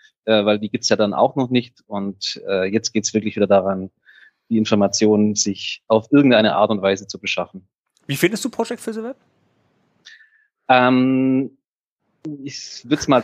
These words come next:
Speaker 1: auf zwei Schichten betrachten wollen. Das eine ist natürlich, dass die Plattform getauscht wurde, dass jetzt Project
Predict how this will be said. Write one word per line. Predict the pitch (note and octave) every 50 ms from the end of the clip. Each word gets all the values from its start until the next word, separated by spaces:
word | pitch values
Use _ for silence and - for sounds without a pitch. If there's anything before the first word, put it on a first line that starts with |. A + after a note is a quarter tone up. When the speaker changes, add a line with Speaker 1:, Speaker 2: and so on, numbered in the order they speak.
| - -
Speaker 1:
auf | - B2 -
zwei | - - B2 C#3
Schichten | D3 D3+ C3 - B2+
betrachten | A2 - G#2+ G2+ G2 G#2 - - G#2
wollen. | G2 G#2 G#2
Das | G#2+ G#2
eine | G#2+ G#2+ A#2 C#3+
ist | D3 C#3 - - -
natürlich, | C3+ - - C3+ -
dass | - A#2
die | - -
Plattform | - - A2 - - - D#3+ D#3 D#3
getauscht | E3 D#3+ - D#3+ D3+ D#3+ E3 - -
wurde, | E3 E3+ F#3 G3
dass | F#3 B2+ G#2+ - -
jetzt | - A2+ A2 - - _ _
Project | - - B2+ A2+ A#2+ - - - A#2+ G#2 - _